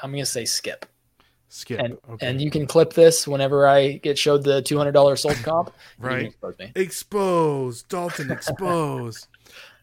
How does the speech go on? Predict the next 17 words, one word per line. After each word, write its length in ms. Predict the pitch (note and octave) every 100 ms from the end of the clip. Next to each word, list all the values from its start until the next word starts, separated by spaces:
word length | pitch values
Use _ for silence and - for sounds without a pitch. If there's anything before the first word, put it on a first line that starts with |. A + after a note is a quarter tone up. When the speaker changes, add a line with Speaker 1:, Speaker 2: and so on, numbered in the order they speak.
| _
Speaker 2:
Um, 560 | C#3+ C#3 C3 B2+ A#2 A#2 -
all 140 | B2+
right. 320 | A#2 A2+ F2+ A#2 _
Perfectly 400 | - F3+ F3+ E3+
Blessed 260 | D#3 E3 D3+
says, 180 | C#3 -
"Flip. 380 | - D#3+ D#3+ -
Randy, 400 | C3+ D#3 E3 E3
are 120 | C#3+
you 120 | C#3+
go-, 380 | C3+ D3 A2 F#2 C3+
good 220 | C3+ D3
luck 280 | C3+ C#3+ C#3
out 320 | C3 C3+ -
there, 180 | C3 B2+
guy?" 220 | A#2+ B2 -
Okay. 340 | C3 B2+ G2+